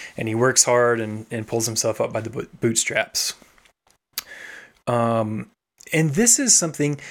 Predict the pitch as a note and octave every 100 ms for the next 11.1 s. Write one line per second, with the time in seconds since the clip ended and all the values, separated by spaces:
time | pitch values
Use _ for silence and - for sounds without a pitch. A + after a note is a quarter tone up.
0 | - - - D3 C#3+ D3 - - _ -
1 | - C#3+ C3+ B2+ A2 - - - - -
2 | - - _ _ - D3+ D3 F3 F#3+ G#3+
3 | D#3 A2+ A2 B2 - B2 A#2+ B2 A2+ A2
4 | A2 - - _ - - - _ _ _
5 | - D3 D#3 C#3 D3 D3+ C#3 A#2+ C3+ A#2
6 | A2+ A#2 A2+ - B2 - A#2 A2 G#2+ -
7 | A2+ A#2 A#2+ A#2 - - A2 G#2+ G#2 -
8 | A#2+ A#2 A2+ G#2+ A2 A#2+ A#2 - - B2
9 | A2+ A2 A2 - A#2 A2 G#2+ A2 A2 A2
10 | - A2+ A#2 A#2 A2 - B2+ D3 C#3 A2
11 | -